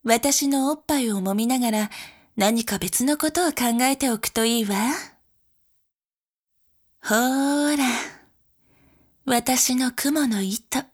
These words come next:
チンポの根元の部分にまで到達して、今から精管の細いパイプに挿入して、金玉袋の入り口に差し掛かるわね。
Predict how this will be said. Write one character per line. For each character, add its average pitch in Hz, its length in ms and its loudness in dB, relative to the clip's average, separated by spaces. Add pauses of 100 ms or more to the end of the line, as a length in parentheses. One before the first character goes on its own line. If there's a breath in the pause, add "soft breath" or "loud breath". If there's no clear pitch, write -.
(1300 soft breath)
チ 294 200 2
ン 294 80 0
ポ 262 160 0
の 233 120 0
根 220 180 0
元 247 260 0
の 285 160 0
部 294 100 0
分 302 220 0
に 254 100 0
ま 226 160 0
で 214 120 -2
到 220 360 -4
達 233 400 -6
し - 240 -4
て、 247 220 -4 (1700 soft breath)
今 285 320 2
か 220 180 -2
ら 202 140 -2
精 226 320 0
管 247 300 0
の 247 200 0 (320 loud breath)
細 294 680 2
い 294 120 0
パ 233 240 -2
イ 254 80 0
プ 269 160 -2
に 262 140 0
挿 233 340 -2
入 262 340 0
し - 220 -4
て、 - 240 -4 (1120 loud breath)
金 247 300 0
玉 247 300 0
袋 233 360 -2
の 190 140 -4
入 170 120 -2
り 214 120 0
口 269 240 -4
に 277 100 0
差 254 200 -2
し - 120 0
掛 269 160 -2
か 311 160 0
る 311 80 -2
わ 247 120 -2
ね。 277 420 -2